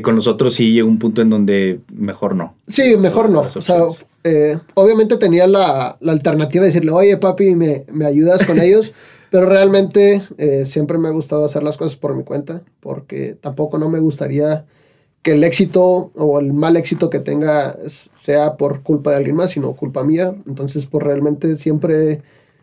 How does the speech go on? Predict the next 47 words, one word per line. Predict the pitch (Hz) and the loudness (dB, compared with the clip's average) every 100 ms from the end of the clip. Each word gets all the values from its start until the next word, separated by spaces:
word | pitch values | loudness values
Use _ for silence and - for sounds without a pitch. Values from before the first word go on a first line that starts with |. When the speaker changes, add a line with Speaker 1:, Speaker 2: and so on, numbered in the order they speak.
| _ _ _ _ _ | _ _ _ _ _
Speaker 2:
eh, | 147 143 139 156 - | 2 2 2 -2 -10
he | - 170 | -4 -2
querido | - 185 185 | 2 4 4
hacer | 170 180 | 4 0
las | 180 | 0
cosas | 190 175 | 0 0
a | |
mi | 170 | 2
manera | 147 143 165 185 | 2 0 0 2
y, | 175 143 135 - | 2 0 -4 -8
y | 139 | -4
por, | 151 143 135 _ _ | -4 -4 -6 _ _
por | 151 | -2
mí, | 208 285 | 0 2
no, | 208 180 180 | 4 2 2
no | 170 170 | 0 2
porque | 190 170 | 0 -2
soy | - 165 | -2 0
la | 175 170 | 0 0
recomendación | 147 151 147 135 139 156 | -2 -4 -4 -6 -6 -4
de | 151 | -2
alguien | 160 170 165 165 165 | -2 0 0 0 0
o | 151 139 | 0 -2
porque | 143 139 139 | -4 -6 -4
alguien | 147 160 156 143 135 | -2 0 0 -2 -4
dijo, | 151 175 | -4 -6
sino | 170 131 135 139 - _ _ _ | -8 -6 -6 -6 -12 _ _ _
que, | - | -6
pues, | 139 147 | -2 0
realmente | 151 151 147 170 | 2 0 0 -2
todo | - 165 175 | 0 2 2
lo | 147 | 2
bueno, | 147 170 147 | 0 -2 -2
todo | 165 | 0
lo | 156 | 0
malo | 147 151 | 0 -2
que | 156 | -4
pueda | 139 147 | -4 -2
lograr | 147 135 143 147 | 0 0 0 -2
hacer, | 185 208 | -4 -6
pues, | 208 135 | -8 -14
que | - 135 | -12 -12
sea | 135 139 | -8 -8
realmente | 143 139 139 139 | -6 -6 -4 -4
mérito | 139 131 127 | -4 -4 -8
mío. | - - _ _ _ | -12 -16 _ _ _
Speaker 1:
Fregón. | _ 101 95 95 98 | _ -4 -2 -2 -4